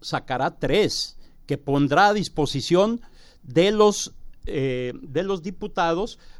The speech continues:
para que por mayoría calificada, eh, elijan y designen cuál. Pero en este caso ni siquiera un plan de trabajo tienen,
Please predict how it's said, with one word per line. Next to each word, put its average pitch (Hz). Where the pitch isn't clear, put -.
para 170
que 156
por -
mayoría 131
calificada, 185
eh, 120
elijan 175
y 160
designen 160
cuál. 160
Pero 123
en 143
este 190
caso 180
ni 156
siquiera 180
un 196
plan 175
de 180
trabajo 160
tienen, 180